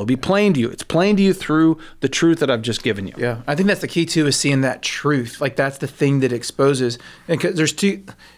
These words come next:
Speaker 2: Uh, it seems so obvious that I don't wanna point it out, but I think we need to point it out because we see people slip into this so frequently.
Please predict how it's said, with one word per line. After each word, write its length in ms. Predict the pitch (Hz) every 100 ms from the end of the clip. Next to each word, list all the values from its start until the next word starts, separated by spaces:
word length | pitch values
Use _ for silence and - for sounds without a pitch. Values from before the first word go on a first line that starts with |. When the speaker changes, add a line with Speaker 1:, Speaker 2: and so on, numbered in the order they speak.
| _ _ -
Speaker 2:
Uh, 200 | 151 - - - 160
it 100 | -
seems 220 | - 226
so 220 | - 175 135
obvious 480 | 151 180 147 131 127
that 140 | 135
I 80 | 131
don't 160 | 143
wanna 120 | 135 123
point 240 | - 135
it 60 | 127
out, 240 | 180 127
but 80 | 131
I 20 |
think 160 | 170 151
we 60 |
need 60 | 147
to 80 | 123
point 220 | 139 131
it 20 |
out 100 | 151
because 160 | 131 131
we 80 |
see 140 | 117 131
people 200 | 131 123
slip 280 | - 151 160
into 120 | 170
this 160 | 127
so 160 | - 123
frequently. 520 | 117 151 143 117 113